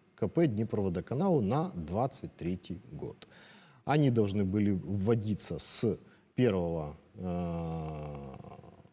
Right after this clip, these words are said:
апреля и с первого июля.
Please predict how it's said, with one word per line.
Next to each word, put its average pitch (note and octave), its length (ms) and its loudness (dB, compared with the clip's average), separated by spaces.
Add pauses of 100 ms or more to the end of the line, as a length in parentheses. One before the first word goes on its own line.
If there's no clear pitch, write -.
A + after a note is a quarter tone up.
(260)
апреля G#3+ 640 4 (300)
и G3+ 260 4
с F3 480 2 (180)
первого D#3+ 680 4 (120)
июля. F#2+ 800 -2